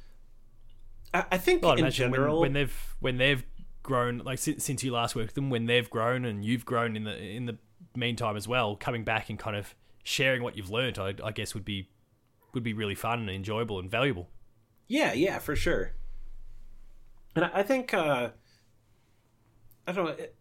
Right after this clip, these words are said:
Speaker 1: it, as games in general, the most exciting thing to me is seeing everyone's perspectives coming together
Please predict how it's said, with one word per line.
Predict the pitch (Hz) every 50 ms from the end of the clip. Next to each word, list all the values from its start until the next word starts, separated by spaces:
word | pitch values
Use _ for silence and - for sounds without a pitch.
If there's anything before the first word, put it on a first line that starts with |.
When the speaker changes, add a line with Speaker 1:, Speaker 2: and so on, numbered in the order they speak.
| _ _ _ -
Speaker 1:
it, | 196 196 202
as | 196 180 170
games | 147 - 185 196 214 233 220
in | 226 160 147 143
general, | - - 113 107 113 120 123 131 135 139 156 170 170 - _ _ _ - - - - - - _ _ _ _ _ _ _
the | 156 139 - - 143 131
most | 131 131 127 127 127 147 147 - 190
exciting | 170 165 - - - 117 117 120 120 113
thing | - 117 110 113 113
to | - - 139
me | 135 139 139 139 139 139 139 139 139 - -
is | - 123 120 117 117 117 117 117 113 110 110 110 - - - - _ _ _ - - - _ _ - -
seeing | - - - - - - 143 139 147 147 147 147 143 - - -
everyone's | 123 120 110 123 123 120 120 120 117 117 113
perspectives | - - 135 113 - - - 110 101 98 - - 113 101 98 92 - -
coming | - - 117 104 104 110
together | 104 - 113 98 107 98 95 98 92 92 90 92